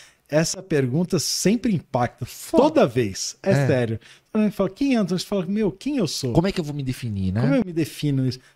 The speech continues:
Speaker 1: Você já viu? É, dá dificuldade falar que você é da, da área de segurança. Você já parou pra perceber?
Speaker 2: E toda vez que eu falo, eu conto uma história diferente.
Speaker 1: É sério. E por que a gente tem esse preconceito se é uma profissão que a gente tem orgulho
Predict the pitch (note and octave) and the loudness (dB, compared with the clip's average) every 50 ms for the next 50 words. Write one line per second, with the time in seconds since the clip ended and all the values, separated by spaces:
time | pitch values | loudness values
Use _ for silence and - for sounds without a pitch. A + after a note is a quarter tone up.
0 | _ - C4+ C4 B3 A3 C4 B3 F3 - - E3 F#3 F3+ D#3+ E3+ A3+ C4 - - | _ -6 -4 -2 0 2 2 2 2 0 -2 -4 -4 -4 0 0 0 0 0 -2
1 | C#4+ C#4 - E4+ D4+ B3 B3 A3 - - F3 D#3+ D#3 C3+ - - - E3 D3+ C#3+ | -4 -6 -6 -6 -4 -4 -4 -2 0 2 2 2 2 0 -2 -2 0 0 2 2
2 | B2+ C3 C#3+ C#3 C#3+ D3 C#3+ C#3+ C#3 D3 C#3 A2+ - - C#3+ B2 C#3 C3+ B2+ A#2 | 0 -2 -4 0 2 4 4 4 4 2 0 0 0 -2 0 2 2 4 2 2
3 | A2 - F3 A#3+ D4+ D#4+ - G3 E3+ E3+ D#3+ B2+ C#3 - - B2+ A#2 - - C3 | 0 0 0 0 0 2 4 4 4 4 2 2 -2 -2 -2 -2 -2 -2 -4 0
4 | C#3+ F3+ E3+ C3+ - - - - D4 D#4 C#4 A3 - F3+ D#3 - F#3 F#3+ F#3 F#3+ | 0 2 2 2 0 -2 0 0 2 2 2 0 -2 -2 0 2 2 2 2 0
5 | G3 F3 F3+ F3 E3 - F3 D#3+ D#3 D3+ - D#3 B2+ A#2+ A2+ A2+ - - - _ | -2 -4 -2 -4 -2 0 0 0 0 0 -2 -2 -2 -2 -2 -4 -6 -12 -12 _
6 | - F#3+ F#3+ - - - E3 C3+ B2 A#2 G#2+ A2+ A#2 A#2 - _ _ _ _ - | 0 0 2 2 2 2 4 4 4 2 0 -4 -8 -10 -12 _ _ _ _ -20
7 | - - - E4+ D4+ C#4+ A#3 F#3 D#3 E3 D#3+ C#3+ - D#3+ D3+ C3+ - - - D3+ | -2 2 2 4 6 6 4 4 4 2 0 0 0 0 -2 -2 -2 -2 -2 -2
8 | C#3+ D#3 D3 C3+ - - F3 F3+ F3 - - F#3 F3 E3+ E3+ E3+ - - E3+ D3+ | -2 -2 -4 -4 -2 0 0 0 -2 -4 -6 -6 -4 -2 -2 -2 -2 -2 -4 -4
9 | - - E3 D#3+ C#3+ E3 D#3 D3 D#3 D3 - - E3 D#3+ D3+ D3 C3+ C3 A#2+ B2+ | -4 -4 -4 -4 -2 -2 0 0 0 -2 -2 -2 -2 0 0 0 0 0 0 2
10 | D3+ F3+ A3 A#3+ C#4+ D4 | 4 4 4 4 2 0